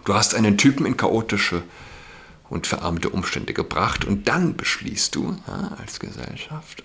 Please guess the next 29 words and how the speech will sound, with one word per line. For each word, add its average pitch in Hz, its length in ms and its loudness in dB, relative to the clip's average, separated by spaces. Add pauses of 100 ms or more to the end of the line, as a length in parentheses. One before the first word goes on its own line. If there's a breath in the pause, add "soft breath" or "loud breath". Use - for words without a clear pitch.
als - 340 -8
Zeitgeist, - 640 0
nichts - 400 4
von 107 160 2
ihm 104 140 0
zu - 160 4
erwarten. - 480 -4 (120)
Wie 135 160 4
kann 147 360 2 (180 loud breath)
man 104 340 6 (920 loud breath)
oder 87 160 2
wie 101 80 4
kann 104 140 4
irgendjemand 107 500 6
glauben, 92 500 2 (200 loud breath)
dass - 260 -2
dieses 104 640 2 (360 loud breath)
zu - 120 -2
etwas - 240 0
anderes, - 720 4 (840 loud breath)
zu - 100 0
etwas - 220 -2
anderem 95 400 -2
als - 160 -2
zu - 80 0
einer - 120 -6
Katastrophe - 800 -4
führen - 400 -6 (220)
wird? - 380 -10